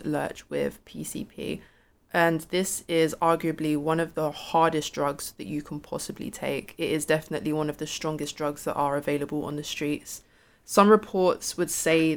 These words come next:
that Lurch and Thomas would do P C P together, but others stated that Lurch would be the only one who would take it because of the amount of pain that he was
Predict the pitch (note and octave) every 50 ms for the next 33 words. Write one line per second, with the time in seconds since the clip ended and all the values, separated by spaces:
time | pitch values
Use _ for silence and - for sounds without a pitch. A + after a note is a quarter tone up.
0 | - - D#3 D3+ - - D#3 D#3 D#3+ D#3+ D#3+ D#3 - - - - - - - E3+
1 | D#3+ D#3 D3+ D3+ D3+ D3 D3 D3 D3 D3 - - - _ _ - - - E3 D#3
2 | D#3 D3+ - - - D#3+ D3+ - - D3+ D3+ D3+ - - D#3 D#3 - D#3+ D#3 -
3 | - D3+ D3+ - D#3+ D3 - D#3+ D#3+ E3 F3 F3 F#3+ G3 - - _ _ _ _
4 | _ _ - F3 E3 E3 E3 E3 - - - - - F#3+ F#3 F3+ G3 E3+ - -
5 | - D#3+ D#3 C3+ D3 D3+ - - C#3+ - D3+ D3+ D3 - - - D#3 - - D3
6 | D3+ D3 D3+ D3+ D3+ D3 D3 D3 D3 D3+ D3 D3+ - D3+ C#3+ C#3+ C#3 - - D#3+
7 | E3+ E3 - - D3 - - D3+ D3 - D#3 D3 - D3 - D#3 D3+ D3+ C#3+ -
8 | - - - - - D#3 D3+ D3+ D3 - - - D3 C#3+ D3 D3